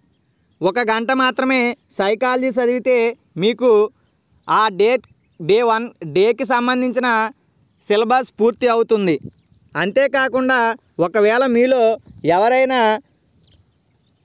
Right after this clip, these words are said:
ఇంత టైమ్ చదవలేని వారు, అంటే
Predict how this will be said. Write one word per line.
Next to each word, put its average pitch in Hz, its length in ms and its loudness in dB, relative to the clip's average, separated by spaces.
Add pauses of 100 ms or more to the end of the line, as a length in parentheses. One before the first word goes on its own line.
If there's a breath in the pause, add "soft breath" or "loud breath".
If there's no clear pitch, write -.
(560)
ఇంత 196 280 -4
టైమ్ 240 340 -2
చదవలేని 254 520 0
వారు, 233 400 2 (100)
అంటే 220 480 2